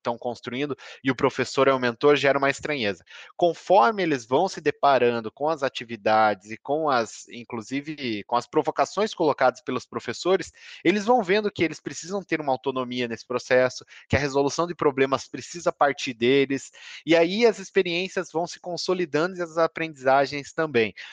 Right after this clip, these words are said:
Então a gente ouviu de colegas, por exemplo, eh, até esses dias a gente perguntou pra uma aluna o que, o que que tem sido mais desafiador pra ela, o que que ela tem mais gostado.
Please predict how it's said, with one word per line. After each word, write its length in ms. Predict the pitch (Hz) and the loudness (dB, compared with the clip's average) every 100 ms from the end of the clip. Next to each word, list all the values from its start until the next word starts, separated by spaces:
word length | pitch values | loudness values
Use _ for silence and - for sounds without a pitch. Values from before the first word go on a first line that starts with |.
| - | -2
Então 140 | 185 | 2
a 40 | 233 | 2
gente 240 | 233 - | 2 2
ouviu 220 | 180 151 | 4 4
de 80 | 165 | 0
colegas, 420 | - 139 135 127 | 4 4 6 2
por 140 | - 123 | 0 0
exemplo, 420 | 120 156 151 120 | 2 0 0 -2
eh, 480 | 120 117 107 95 50 | 0 0 2 0 -4
até 260 | - - 139 | -10 -4 -4
esses 220 | - 123 | -4 -8
dias 200 | 143 131 | -8 -8
a 40 | |
gente 280 | 131 147 - | -10 -10 -4
perguntou 460 | 147 139 135 127 127 | -4 -4 -6 -4 -4
pra 140 | 139 | 0
uma 100 | 127 | 2
aluna 320 | 117 131 135 | 2 0 -2
o 40 | 127 | -6
que, 200 | 156 156 | -8 -14
o 400 | _ - _ - | _ -20 _ -8
que 100 | - | -8
que 80 | - | -4
tem 120 | 151 | -6
sido 240 | - 156 | -4 -4
mais 240 | 151 147 143 | 0 0 0
desafiador 960 | 151 143 151 - 175 160 131 139 151 | -4 2 2 4 2 2 2 4 4
pra 200 | - 117 | 4 4
ela, 180 | 117 139 | 6 4
o 60 | 143 | 2
que 120 | - | 0
que 120 | - | 0
ela 120 | 160 | 0
tem 200 | 147 156 | 0 -4
mais 200 | 151 147 | -4 -4
gostado. 560 | 147 175 - 107 98 | -2 -6 -4 -2 -2